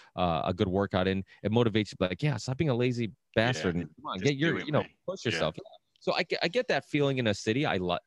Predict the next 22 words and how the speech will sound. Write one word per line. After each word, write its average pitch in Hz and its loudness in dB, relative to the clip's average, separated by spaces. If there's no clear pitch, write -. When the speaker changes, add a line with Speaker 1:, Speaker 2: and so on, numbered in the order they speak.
Speaker 1:
uh, 76 -2
you - -4
know, 107 2
I 87 2
like 87 0
that 101 0
aspect 104 -2
of 143 -6
it, 156 -12
but - -4
I 262 0
also 214 -2
think 147 -4
there's, 120 -2
boy, 143 0
there's 95 -2
a 90 -2
lot 85 -2
you 82 -10
can 82 -8
get 80 0
for 85 0